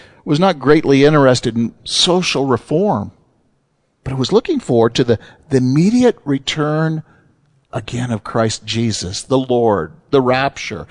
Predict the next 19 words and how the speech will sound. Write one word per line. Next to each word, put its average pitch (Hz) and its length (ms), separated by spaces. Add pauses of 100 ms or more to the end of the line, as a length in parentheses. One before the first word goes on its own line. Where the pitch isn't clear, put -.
(220)
as 113 140
some 113 260
would 101 160
say. 78 300 (280)
Yet 214 380
they 196 160
didn't 202 280
fully 180 360
understand 165 680
that 131 260
rapture 143 640
theory. 180 880 (760)
They 107 120
just 127 320
knew 107 160
the 101 120
Lord 104 340
was 98 160
coming 98 560